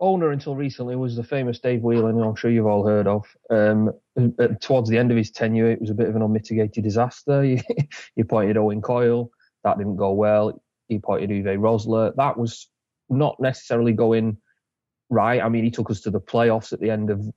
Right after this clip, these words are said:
of one season, and then we seemed to struggle at the start of the following season in the Championship, ultimately in the season that we got relegated.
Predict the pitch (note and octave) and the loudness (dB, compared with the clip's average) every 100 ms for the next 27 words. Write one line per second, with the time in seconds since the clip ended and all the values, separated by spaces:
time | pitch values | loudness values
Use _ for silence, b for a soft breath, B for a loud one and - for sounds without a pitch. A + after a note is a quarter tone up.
0 | - G#2 G#2+ G#2+ - G#2 G#2 G#2 G#2 G#2+ | -4 0 0 0 0 0 2 2 2 2
1 | G#2 G2+ G#2 G2+ G2+ - A2 A2 G#2+ C#3 | 0 0 -2 -4 -4 0 2 4 0 -4
2 | - - G2+ - G#2 G2+ A2+ A2+ A2+ G#2+ | -6 -4 -4 -2 -2 -2 -2 0 2 0
3 | G2+ G#2 G#2 G#2 G#2 G#2+ G#2+ G#2 G2+ G#2+ | 0 -2 -2 -2 -4 -2 -2 -2 -2 0
4 | G2+ _ B B - A#2+ G#2+ - G2+ G2 | -2 _ B B -2 0 0 0 0 -2
5 | G2 G2+ G2+ F#2+ G2+ G2+ F#2 G#2+ G#2 G2 | -2 0 0 0 0 2 2 2 2 0
6 | F#2+ - | -4 -4